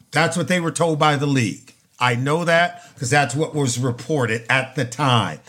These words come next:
They've been told, "Take as long as you need to get your," t-, and next thing you know, they had a conversation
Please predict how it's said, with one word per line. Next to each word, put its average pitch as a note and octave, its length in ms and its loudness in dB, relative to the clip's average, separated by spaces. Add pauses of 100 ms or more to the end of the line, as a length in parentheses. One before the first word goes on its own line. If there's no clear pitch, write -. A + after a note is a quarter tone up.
(200)
They've C3 140 -2
been B2+ 140 0
told, C3 400 0 (500)
"Take E3 260 2
as C#3+ 120 -2
long E3+ 420 2
as C#3+ 140 0
you E3 100 0
need D#3+ 220 2
to C3+ 60 -2
get C#3+ 180 0
your," C#3 100 -6
t-, - 120 -14 (260)
and D3 100 -6
next A#3+ 240 0
thing A3+ 140 -4
you F#3 80 -4
know, B3+ 220 2
they F#3+ 180 0
had B3 140 0
a E3 80 -4
conversation F#3 920 0